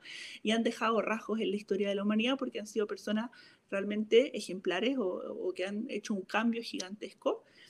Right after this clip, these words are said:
Eh, como, no sé, pues, gurús espirituales o profetas o personas que han generado cambios gigantes. Eh, eso sucedía antiguamente y era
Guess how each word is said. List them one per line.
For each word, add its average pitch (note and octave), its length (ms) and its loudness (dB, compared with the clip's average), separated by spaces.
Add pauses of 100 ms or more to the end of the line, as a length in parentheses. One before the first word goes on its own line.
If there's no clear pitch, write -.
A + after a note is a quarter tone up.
(320)
Eh, F3+ 380 -6 (960)
como, F3+ 460 -2
no A3 100 -2
sé, G#3+ 260 6
pues, G#3 160 0
gurús A3+ 640 6
espirituales G3+ 1040 2 (200)
o G#3 120 2
profetas G3+ 840 2 (380)
o F#3+ 120 2
personas G#3 440 0
que A3 100 0
han G#3+ 100 2
generado G#3+ 520 2
cambios G#3+ 320 2
gigantes. G#3 640 2 (440)
Eh, F3 380 -8 (960)
eso A3 240 4
sucedía A3+ 800 6
antiguamente A3+ 800 4
y A#3+ 100 8
era A#3+ 240 6